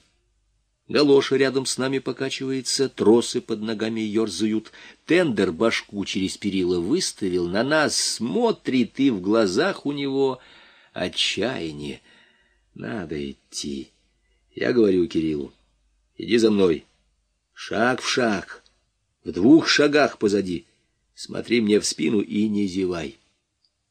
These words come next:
И пошёл. На пороге остановился, огляделся.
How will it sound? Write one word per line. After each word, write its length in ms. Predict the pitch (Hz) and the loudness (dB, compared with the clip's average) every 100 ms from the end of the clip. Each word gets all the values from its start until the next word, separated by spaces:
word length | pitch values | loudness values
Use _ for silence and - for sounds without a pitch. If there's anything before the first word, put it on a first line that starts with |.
| _ _ - | _ _ -8
И 140 | 143 | -6
пошёл. 420 | - - - - - _ _ _ _ _ _ _ _ _ _ _ _ _ _ _ _ - | -6 -8 -10 -12 -20 _ _ _ _ _ _ _ _ _ _ _ _ _ _ _ _ -2
На 160 | 117 | 0
пороге 420 | - 202 226 123 104 | 4 6 6 6 4
остановился, 960 | 101 - 127 180 262 214 - 208 208 | 2 2 2 2 2 0 4 4 4
огляделся. 880 | - 85 85 87 143 175 - 151 139 | -2 0 0 2 2 0 2 2 0